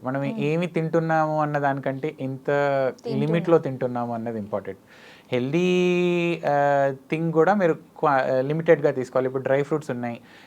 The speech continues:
Speaker 1: చాలామంది డ్రై ఫ్రూట్స్ మంచివి కదా అని చాలా క్వాంటిటీస్లో తీసుకుంటారు. అలా తీసుకున్నప్పుడు బాడీలో యూరిక్ యాసిడ్ లెవెల్స్ పెరుగుతాయి.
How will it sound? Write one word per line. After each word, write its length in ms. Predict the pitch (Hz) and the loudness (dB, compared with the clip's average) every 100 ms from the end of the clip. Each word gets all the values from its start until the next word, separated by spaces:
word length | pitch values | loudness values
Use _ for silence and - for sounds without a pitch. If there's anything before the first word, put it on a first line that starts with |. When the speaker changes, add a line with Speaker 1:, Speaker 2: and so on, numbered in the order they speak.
| - | 4
Speaker 1:
చాలామంది 640 | 165 165 160 160 165 165 156 | 6 6 4 0 2 2 0
డ్రై 220 | 151 151 | 2 2
ఫ్రూట్స్ 220 | 151 160 | 2 -2
మంచివి 300 | 151 147 165 | -2 -2 0
కదా 140 | 151 143 | 2 2
అని 140 | 151 156 | 0 2
చాలా 340 | 139 143 156 | 4 6 6
క్వాంటిటీస్లో 580 | 156 143 135 135 135 139 | 4 2 0 -2 -2 -2
తీసుకుంటారు. 540 | 123 113 117 107 101 - | -4 -6 -6 -6 -8 -4
అలా 140 | 143 165 | 2 2
తీసుకున్నప్పుడు 540 | 170 165 170 165 165 | 0 -4 -4 -4 -2
బాడీలో 340 | 156 147 151 151 | 2 0 0 -4
యూరిక్ 320 | 143 147 143 | -4 -2 -2
యాసిడ్ 220 | 135 127 | -2 -2
లెవెల్స్ 280 | 113 117 117 | -4 -4 -6
పెరుగుతాయి. 320 | 104 101 85 | -8 -8 -12